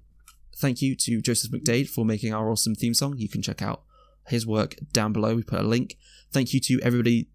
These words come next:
in the gaming industry that wrote all the amazing articles that we used to gather our news for today. There'll be links to those as well. And thank you to Ollie for being here for now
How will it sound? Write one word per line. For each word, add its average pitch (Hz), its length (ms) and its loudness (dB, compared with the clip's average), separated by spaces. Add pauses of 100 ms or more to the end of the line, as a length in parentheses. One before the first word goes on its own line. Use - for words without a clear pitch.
(560)
in 117 160 2
the 113 80 0
gaming 113 240 0
industry 117 300 0
that 113 100 -2
wrote 113 320 -2
all 127 180 2
the 120 120 2
amazing 117 320 0
articles 113 440 -2
that 113 100 -2
we 113 80 4
used 113 280 2
to - 60 -4
gather 113 260 0
our 113 140 2
news 113 240 0
for 107 160 -2
today. 127 360 2 (340)
There'll 107 120 4
be 107 100 2
links 110 240 0
to 101 100 -6
those 110 340 2 (360)
as 110 160 2
well. 131 320 2 (360)
And 131 300 4 (420)
thank 185 200 4
you 190 80 4
to - 100 0
Ollie 110 360 2
for 113 540 0 (160)
being 123 260 6
here 107 320 -2
for 104 480 -4 (640)
now 123 320 0